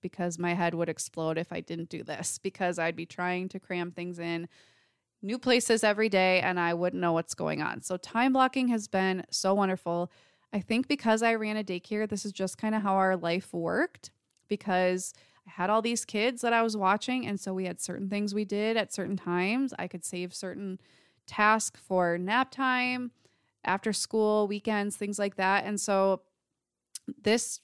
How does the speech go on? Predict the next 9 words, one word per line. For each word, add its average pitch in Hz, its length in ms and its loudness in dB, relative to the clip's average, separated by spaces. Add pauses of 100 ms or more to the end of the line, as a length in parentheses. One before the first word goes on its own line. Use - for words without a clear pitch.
(100)
just 220 280 2
kinda, 208 520 2
we 202 120 -2
carried 202 420 0
with 185 280 4
us 175 540 2 (480)
through 202 240 2
life 185 520 4
with 180 360 2